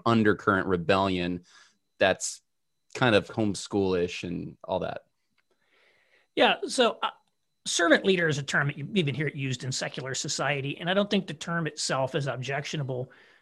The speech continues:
Speaker 2: But what you see of servant leadership in sort of conservative, this conservative evangelical world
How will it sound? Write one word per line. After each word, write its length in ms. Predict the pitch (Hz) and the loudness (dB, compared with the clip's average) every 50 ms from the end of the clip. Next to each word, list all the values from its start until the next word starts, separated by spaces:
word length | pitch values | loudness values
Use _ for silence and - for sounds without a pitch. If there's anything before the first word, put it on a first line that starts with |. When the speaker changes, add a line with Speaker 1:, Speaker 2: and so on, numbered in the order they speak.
| _ _ _ - | _ _ _ 2
Speaker 2:
But 180 | 196 202 202 | 2 2 4
what 180 | 226 247 269 - | 4 4 4 4
you 140 | 240 226 202 | 2 0 2
see 340 | - - - 233 233 220 - | 0 0 -2 -2 -4 -2 -2
of 180 | 196 170 156 | -4 -2 -2
servant 340 | - - 202 190 190 202 196 | -2 0 0 0 0 0 -2
leadership 640 | 185 165 156 151 160 151 - - 156 139 139 - - _ _ - | -2 -4 -4 -4 -4 -4 -4 -4 -2 -4 -4 -4 -10 _ _ -2
in 420 | 185 165 160 156 151 147 143 139 - _ _ _ _ _ _ _ _ _ | 0 0 2 2 2 2 2 0 -2 _ _ _ _ _ _ _ _ _
sort 200 | - - 214 185 | -6 -4 -2 0
of 80 | 170 165 | 0 -2
conservative, 1040 | - - 156 - - - 185 180 180 170 170 156 - - 190 165 160 156 147 151 _ _ _ _ _ _ _ | -2 -6 -4 -4 -4 -2 -2 -2 -2 -2 -6 -6 -2 -2 0 0 0 -2 -4 -6 _ _ _ _ _ _ _
this 240 | - 165 165 147 143 | -18 -12 -8 -6 -6
conservative 480 | - - - - 214 175 156 - 175 151 | -6 -6 -4 -4 -2 -2 -2 -4 -6 -6
evangelical 680 | 170 165 151 147 147 147 143 147 143 165 165 - 151 120 | -6 -6 -6 -4 -4 -2 -2 -2 -2 -2 -4 -4 -6 -6
world 400 | 113 131 135 131 123 123 127 - | -6 -4 -4 -4 -4 -4 -6 -10